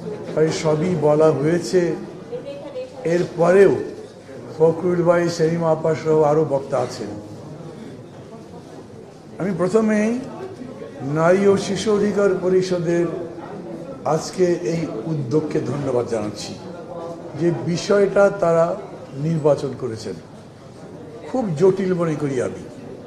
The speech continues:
বাংলাদেশ কেন, এই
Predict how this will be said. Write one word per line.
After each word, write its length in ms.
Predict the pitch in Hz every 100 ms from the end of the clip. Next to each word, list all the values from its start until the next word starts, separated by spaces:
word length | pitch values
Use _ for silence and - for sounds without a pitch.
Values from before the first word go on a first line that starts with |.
| - - - - - - - - - - - - - - - - - - - - 107
বাংলাদেশ 720 | 143 175 196 202 208 220 233
কেন, 440 | 220 208 208 220
এই 180 | 202 214